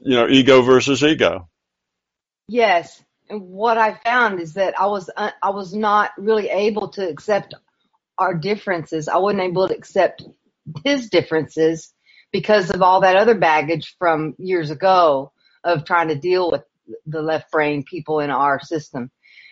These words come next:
Speaker 2: And so what I, <laughs> what I figured out is that I, I, I didn't, you know, really think about <laughs> the good part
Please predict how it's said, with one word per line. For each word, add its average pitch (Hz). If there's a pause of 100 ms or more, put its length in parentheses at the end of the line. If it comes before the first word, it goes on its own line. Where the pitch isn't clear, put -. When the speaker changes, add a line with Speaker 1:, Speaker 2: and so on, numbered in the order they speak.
Speaker 2:
And 185
so 180 (280)
what 180
I, 180 (100)
<laughs> -
what 196
I 185
figured 190
out 233
is 160
that 175
I, -
I, 262 (300)
I 247
didn't, 254
you 196
know, 170 (1300)
really 208
think 214
about 160 (120)
<laughs> -
the -
good 226
part 202